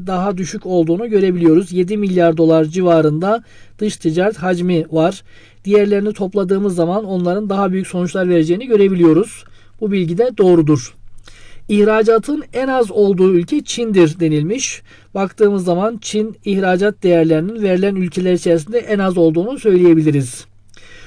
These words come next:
Tüm ülkelerde ithalat ihracattan fazladır deniliyor. Bu bilgiye baktığımız zaman tüm ülkeler için doğru mu?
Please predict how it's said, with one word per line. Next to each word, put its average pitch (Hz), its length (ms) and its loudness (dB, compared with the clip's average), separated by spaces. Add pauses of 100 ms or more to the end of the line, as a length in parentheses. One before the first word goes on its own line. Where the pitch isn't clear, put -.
(180)
Tüm 294 240 -6
ülkelerde 220 580 0
ithalat 226 500 -2
ihracattan 214 800 -2
fazladır 202 600 0
deniliyor. 156 520 0 (320)
Bu 220 100 -2
bilgiye 196 320 0
baktığımız 170 520 0
zaman 196 400 -2
tüm 185 240 -8
ülkeler 170 340 0
için 156 240 -4
doğru 147 260 4
mu? 233 220 -2